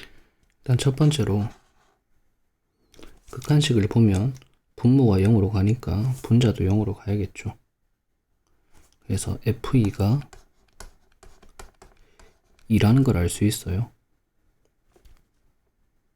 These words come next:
그 다음에, 어, 미분계수의 정의죠.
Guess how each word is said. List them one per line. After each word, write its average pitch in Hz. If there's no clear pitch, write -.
그 107
다음에, 92
어, 98
미분계수의 135
정의죠. 98